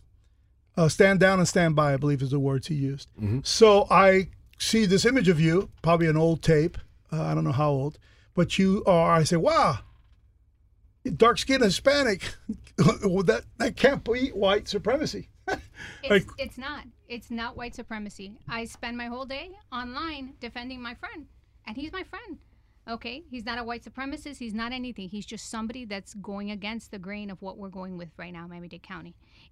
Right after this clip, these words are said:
Speaker 3: In my neighborhood, they have vandalized homes that have Trump signs, okay? They've vandalized them. They've written all types of atrocities. This is not okay. Okay? This is not okay.
Speaker 1: It's
Speaker 3: No
Speaker 1: not America either.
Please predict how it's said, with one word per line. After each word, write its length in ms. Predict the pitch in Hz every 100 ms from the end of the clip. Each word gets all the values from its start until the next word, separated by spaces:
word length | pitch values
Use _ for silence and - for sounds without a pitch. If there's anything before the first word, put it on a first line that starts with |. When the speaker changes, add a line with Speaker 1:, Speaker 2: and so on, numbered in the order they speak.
| -
Speaker 3:
In 180 | 233 226
my 160 | 214
neighborhood, 560 | 226 226 220 233 285 302 _ _ _
they 140 | 214 220
have 140 | 214
vandalized 480 | 202 214 226 226 233
homes 360 | 233 233 254 -
that 140 | 208
have 340 | 190 214 214 -
Trump 280 | 240 220 -
signs, 440 | 240 262 285 277
okay? 340 | 220 214 220
They've 220 | 233 202 190
vandalized 680 | 175 208 226 240 233 233 233
them. 200 | 214 196
They've 240 | 196 185
written 260 | 208 - 226
all 120 | 208
types 240 | - 226
of 100 | 226
atrocities. 600 | 196 - 214 208 269 277 - _ _ _ _
This 240 | 196 247 254
is 120 | 233
not 240 | 226 214
okay. 340 | 190 - 196 - _ _ _ _ _ 208
Okay? 220 | 202 202
This 240 | 208 226
is 80 | 233
not 160 | 226 214
okay. 320 | - 185 175 _
Speaker 1:
It's 160 | 196 165
Speaker 3:
No 80 | 226
Speaker 1:
not 60 | 185
America 340 | 214 202 156
either. 260 | 175 165